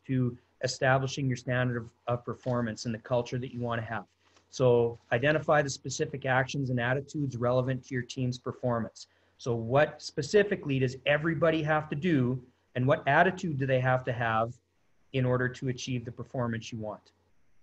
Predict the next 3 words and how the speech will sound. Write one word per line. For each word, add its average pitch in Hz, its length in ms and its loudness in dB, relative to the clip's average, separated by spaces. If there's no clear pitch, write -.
Again, 131 420 2
clear 160 300 2
communication, 156 840 0